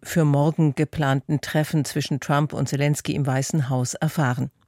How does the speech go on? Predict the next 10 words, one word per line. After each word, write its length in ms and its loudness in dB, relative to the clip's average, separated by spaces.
Ein 140 4
solches 320 2
Vorgehen 500 4
ist 200 -4
natürlich 560 2
sowohl 440 2
sicherheitspolitisch 1080 0
verheerend 600 2
als 260 4
auch 120 2